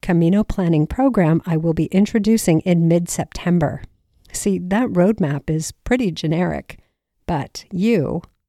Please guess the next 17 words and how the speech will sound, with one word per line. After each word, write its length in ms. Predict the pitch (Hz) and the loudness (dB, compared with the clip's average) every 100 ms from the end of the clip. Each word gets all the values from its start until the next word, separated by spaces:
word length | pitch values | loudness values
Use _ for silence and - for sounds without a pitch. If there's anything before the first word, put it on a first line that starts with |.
| _ _ - | _ _ -6
are 100 | 127 | -4
unique. 640 | 147 165 151 - - - _ _ _ _ _ _ _ _ | 0 0 0 -4 -14 -20 _ _ _ _ _ _ _ _
So 400 | - 180 151 - - | -2 -2 -2 -6 -2
when 260 | 165 196 | 2 4
you 140 | 180 160 | 4 2
join 340 | 190 185 175 | 2 4 4
one 180 | 175 220 | 4 2
of 120 | 208 | 0
my 160 | 165 156 | -2 -2
groups, 480 | 214 208 143 - - _ _ _ | 2 2 2 -4 -12 _ _ _
we 200 | 208 269 | 4 4
work 260 | 254 226 - | 4 0 -4
together 540 | 247 277 262 143 143 | -4 -2 0 -2 -2
to 120 | - 208 | -4 -6
personalize 920 | - 220 202 214 190 180 160 165 - | -4 -6 0 2 2 2 0 -2 -2
the 80 | 220 | 0
roadmap 600 | 233 240 185 147 - | 2 2 2 0 -6